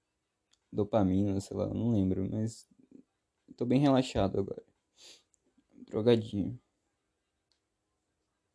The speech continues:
Ontem foi ano novo, foi bem legal. Me enchi de bebida e,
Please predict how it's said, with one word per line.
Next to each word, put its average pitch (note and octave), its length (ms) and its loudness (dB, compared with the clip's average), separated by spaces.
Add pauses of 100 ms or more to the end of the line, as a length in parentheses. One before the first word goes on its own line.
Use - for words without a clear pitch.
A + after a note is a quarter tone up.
(880)
Ontem D#3+ 200 4
foi G3+ 140 0
ano F#3+ 140 4
novo, D3 540 6
foi C3 140 0
bem D3 120 4
legal. A2+ 460 6 (1080)
Me A2+ 120 0
enchi A2+ 240 -4
de A#2 120 -4
bebida G#2 520 2
e, F#2 360 -2